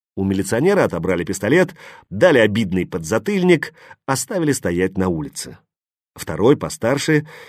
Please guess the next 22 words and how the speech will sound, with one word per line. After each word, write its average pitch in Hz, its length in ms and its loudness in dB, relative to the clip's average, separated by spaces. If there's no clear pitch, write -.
сидел 127 420 0
в 160 80 -6
специальной 165 580 0
будке, 123 720 0
слева 101 440 2
от 82 120 -8
входа, 165 400 0
смотрел 113 460 0
внимательно 87 540 -2
на 80 120 -4
рацию, 156 520 0
будто 165 460 -2
ожидая 139 440 4
от 80 100 -8
нее 92 220 -2
чего-то. 80 560 -6
"Доброе 165 460 2
утро", — 131 480 4
сказал 87 360 -6
Саша. 80 460 -10
"Собирайтесь 127 560 4
домой. 113 460 4